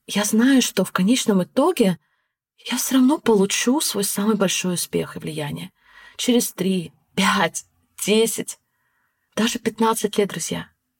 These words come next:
Я окей со всеми этими годами. Какая разница? Мой успех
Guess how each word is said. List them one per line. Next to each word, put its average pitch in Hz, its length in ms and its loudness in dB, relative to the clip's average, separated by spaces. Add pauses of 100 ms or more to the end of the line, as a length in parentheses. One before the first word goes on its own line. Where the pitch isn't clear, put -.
Я - 160 -10
окей 226 500 -2
со - 160 -4
всеми 220 560 0
этими 196 440 -4
годами. 180 580 -4 (1040)
Какая 220 400 -2
разница? 208 720 0 (180)
Мой 240 220 4
успех - 640 0